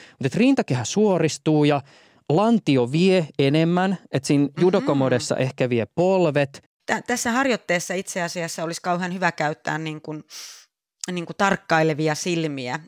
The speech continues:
Speaker 2: että sitä on vaikea itse tehdä. Mutta hyvä, hyvä, että olet yrittänyt.
Speaker 1: Mikä tämmöisten huomioiden arvo on?
Speaker 2: No, en mä tiedä, kukin kävelköön niin kuin itse kävelee,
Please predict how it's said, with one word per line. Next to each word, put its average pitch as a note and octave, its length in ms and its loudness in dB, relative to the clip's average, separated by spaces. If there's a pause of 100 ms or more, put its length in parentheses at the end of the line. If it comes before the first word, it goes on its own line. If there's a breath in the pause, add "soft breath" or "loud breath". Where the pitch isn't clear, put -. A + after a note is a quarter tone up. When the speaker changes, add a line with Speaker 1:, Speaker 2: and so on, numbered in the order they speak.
Speaker 2:
että D3 140 -12
sitä F3 180 -6
on E3+ 80 -6
vaikea F3 380 -2
itse D#3 320 -8 (140)
tehdä. D#3 440 -10 (680)
Mutta F#3 320 -6
hyvä, G3+ 400 -4
hyvä, B3+ 180 -2
että - 180 -4
olet D#3 200 -4
yrittänyt. C#3+ 760 -4 (1300 loud breath)
Speaker 1:
Mikä D4+ 260 2
tämmöisten A#3+ 480 0
huomioiden D#3+ 560 2 (160)
arvo E3 540 -2 (600)
on? B2 340 -4 (920)
Speaker 2:
No, D#4 200 -8 (600 loud breath)
en C#4 120 -2
mä A3 100 -2
tiedä, A#3+ 240 0
kukin A#3+ 380 -6
kävelköön G3 600 -4
niin F3 140 -10
kuin G#3 100 -2 (160)
itse G#3+ 240 -2
kävelee, F3 760 -2